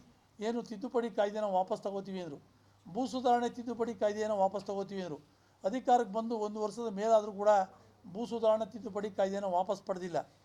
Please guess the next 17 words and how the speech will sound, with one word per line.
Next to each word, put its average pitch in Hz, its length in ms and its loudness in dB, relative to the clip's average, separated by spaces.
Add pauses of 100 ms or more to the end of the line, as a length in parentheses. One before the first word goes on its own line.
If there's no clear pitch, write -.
(280)
ಇದು 220 180 -2
ಬಂಡವಾಳಶಾಹಿಗಳಿಗೋಸ್ಕರ 220 1200 4 (560)
ಇವರು 220 140 -2
ನೆರವಾಗುವಂಥ 220 680 4
ಕೆಲಸ 202 300 -8
ಮಾಡ್ತಾಯಿದ್ರೆ 196 500 -2
ಹೊರತು 190 340 -4 (580)
ರೈತರ 233 300 2
ಬದುಕನ್ನು 226 500 0
ಆಸ್-, 202 360 2
ನಾಶ 214 240 2
ಮಾಡುವಂಥ 208 440 0 (580)
ಕೆಲಸ 185 220 -2
ಮಾಡ್ತಾಯಿದ್ದಾರೆ. 202 540 0 (520)
ತಕ್ಷಣವೇ 254 440 2
ರಾಜ್ಯ 202 280 4
ಸರ್ಕಾರ 196 360 0